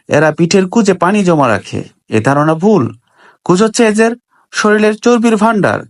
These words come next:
বালিজ্বর থেকে বাঁচার জন্য এরা চোখের লম্বা অক্ষিপক্ষ কাজে লাগায়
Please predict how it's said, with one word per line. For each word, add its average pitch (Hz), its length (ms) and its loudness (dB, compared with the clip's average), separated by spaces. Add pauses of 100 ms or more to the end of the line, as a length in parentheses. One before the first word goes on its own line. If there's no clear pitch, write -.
(360)
বালিজ্বর 160 440 0
থেকে 220 300 0
বাঁচার 185 340 0
জন্য 202 240 2
এরা 147 280 2
চোখের 160 440 -2
লম্বা 185 360 0
অক্ষিপক্ষ 233 760 -2 (800)
কাজে 156 280 0
লাগায় 147 380 0